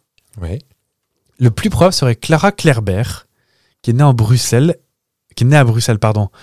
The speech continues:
Speaker 2: en dix-huit cent quatre-vingt-seize et morte en soixante-dix,
Speaker 1: Ouais.
Speaker 2: dix-neuf cent soixante-dix, une soprano belge. Et ce qui pourrait expliquer, euh, donc la Belgique, tout ça, ce serait un petit peu la Belgic Connection.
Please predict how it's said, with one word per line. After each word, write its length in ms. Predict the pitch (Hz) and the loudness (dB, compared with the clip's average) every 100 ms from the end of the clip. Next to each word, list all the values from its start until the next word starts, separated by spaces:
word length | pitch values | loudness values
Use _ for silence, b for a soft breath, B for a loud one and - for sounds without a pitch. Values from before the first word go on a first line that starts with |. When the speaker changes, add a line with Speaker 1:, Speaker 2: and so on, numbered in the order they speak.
| b b b | b b b
Speaker 2:
en 140 | 104 | -8
dix-huit 380 | 95 110 156 165 | -8 -12 -12 -10
cent 100 | 156 | -8
quatre-vingt-seize 680 | 135 - 104 95 113 107 101 - | -8 -8 -8 -6 -4 -4 -6 -6
et 100 | 104 | -2
morte 260 | 117 107 | -2 -4
en 200 | 92 90 | -6 -10
soixante-dix, 760 | 87 - 95 82 147 220 - - _ - | -12 -14 -14 -10 -10 -10 -14 -18 _ -12
Speaker 1:
Ouais. 80 | 98 | -10
Speaker 2:
dix-neuf 180 | 95 | -8
cent 100 | 123 | -8
soixante-dix, 460 | 117 98 90 156 - B B B B | -8 -10 -8 -10 -12 B B B B
une 100 | 127 | -8
soprano 520 | 113 - 165 - 139 104 | -6 -4 -4 -2 -2 -2
belge. 480 | 87 104 180 180 151 _ b b b b b b b | -2 -2 0 -2 -4 _ b b b b b b b
Et 140 | - 147 | 0 0
ce 80 | - | 0
qui 120 | - | -6
pourrait 240 | 135 127 127 | -2 0 2
expliquer, 640 | 139 135 - 120 147 147 135 | 0 -4 -10 -8 -2 0 0
euh, 500 | 110 107 101 101 87 | -2 -4 -6 -8 -8
donc 180 | 110 107 | -8 -6
la 60 | |
Belgique, 320 | 98 104 98 - | -4 -4 -6 -8
tout 100 | 98 | -6
ça, 140 | 127 | -4
ce 80 | 120 | -4
serait 180 | 107 101 | -4 -10
un 20 | |
petit 140 | - | -10
peu 160 | - 101 | -12 -12
la 120 | 85 | -12
Belgic 480 | - - 117 107 113 | -14 -8 -8 -6 -6
Connection. 480 | - 104 113 - | -4 -4 -4 -4